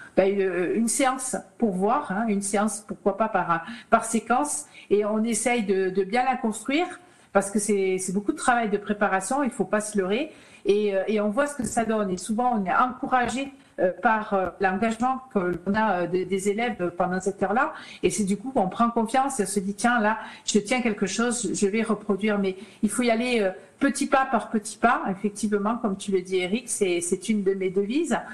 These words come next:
euh, ne pas vouloir, euh, tout modifier. Et en ce qui concerne le numérique, idem, hein, rappelez-vous ce que je veux dire, c'est-à-dire que même si, euh, on peut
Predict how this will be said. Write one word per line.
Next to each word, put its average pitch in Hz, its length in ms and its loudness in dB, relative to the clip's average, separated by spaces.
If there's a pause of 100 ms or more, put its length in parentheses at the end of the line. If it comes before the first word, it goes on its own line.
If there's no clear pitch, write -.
(240)
euh, 175 260 4
ne 175 400 0
pas 226 220 4
vouloir, 208 340 2
euh, 180 180 2 (100)
tout 220 520 0
modifier. 226 640 0 (200)
Et 214 140 4
en 226 80 4
ce 226 120 -4
qui - 140 -4
concerne 233 440 0 (140)
le 202 60 0
numérique, 214 440 -2
idem, 233 460 0
hein, 196 100 2
rappelez-vous 240 540 0
ce 277 60 -6
que - 40 -16 (120)
je - 40 -16 (360)
veux 190 80 -10
dire, 247 180 -6
c'est-à-dire 214 420 -4
que 208 80 0 (440)
même 240 200 2
si, 247 400 -2
euh, 190 260 2 (360)
on 208 120 2
peut 214 360 0